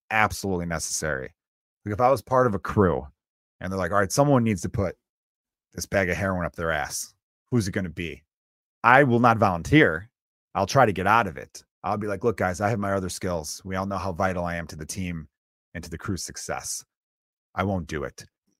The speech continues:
But if it came down to where everyone else had better reasons why they couldn't do it, and it was like, they look at me and they go, "Joe, Joe, we need you on this one, man.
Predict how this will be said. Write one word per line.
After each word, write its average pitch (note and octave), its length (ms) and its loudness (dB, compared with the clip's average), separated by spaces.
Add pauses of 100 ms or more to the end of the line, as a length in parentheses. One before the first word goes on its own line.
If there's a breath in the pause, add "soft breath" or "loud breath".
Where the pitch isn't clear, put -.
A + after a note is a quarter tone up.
(160)
But G#2+ 540 4 (380)
if G2 200 -8
it G#2+ 120 0
came A#2 220 0
down A2+ 280 2
to G#2+ 240 -2
where G2 180 2
everyone G#2 260 0
else G2+ 160 0
had F#2 180 -6
better G2 200 0
reasons F#2+ 380 -6
why F#2+ 100 -2
they F#2 180 -4
couldn't G#2+ 300 -6
do A#2+ 160 2
it, B2+ 300 -2 (400)
and F#2+ 160 -8
it G2 60 -2
was F#2 220 -4
like, F2 220 -2 (840)
they F#2+ 100 0
look G2 180 0
at G2+ 80 -2
me G2+ 100 -2
and G2+ 80 -4
they F#2+ 60 -2
go, F2+ 200 -2
"Joe, E2+ 340 -4 (460)
Joe, D#2+ 320 -2 (1080)
we F2 100 -2
need D#2+ 200 -4
you D2+ 80 -6
on C#2+ 120 -8
this C2+ 160 -12
one, C2+ 160 -12
man. C2+ 280 -10